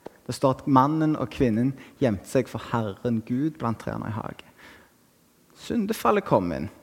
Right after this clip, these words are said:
Vi gikk vår egen vei. Det neste verset sier faktisk at Gud spør, eh, «Hvor er du hen?»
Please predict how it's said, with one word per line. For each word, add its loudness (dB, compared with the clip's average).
Vi 2
gikk 0
vår 4
egen 2
vei. 6
Det 4
neste 4
verset 2
sier 4
faktisk -4
at -4
Gud 0
spør, 4
eh, 2
«Hvor 2
er 2
du 2
hen?» -4